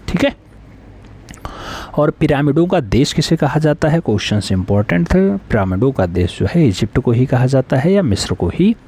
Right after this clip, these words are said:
कहा जाता है। आगे बढ़ेंगे मित्रों, अगला point आएगा। अगला point आपसे कह रहा है कि मिस्र के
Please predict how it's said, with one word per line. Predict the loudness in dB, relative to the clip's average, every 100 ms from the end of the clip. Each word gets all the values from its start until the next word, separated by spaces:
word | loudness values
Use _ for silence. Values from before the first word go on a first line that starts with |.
| -20 -20 -12
कहा | -8 -6
जाता | -4 -4 0 2
है। | 2 -2 -8 -12 -4
आगे | 0 2 2
बढ़ेंगे | 2 2 4
मित्रों, | 2 0 -2 -2
अगला | -2 2 0
point | 0 0 2 2
आएगा। | 2 2 0 0
अगला | 0 0
point | 0 0 2 2
आपसे | 0 0 0
कह | 2
रहा | 2 2
है | 2 0 -2 -14 -2
कि | 2
मिस्र | 4 4 2 -2
के | 0 2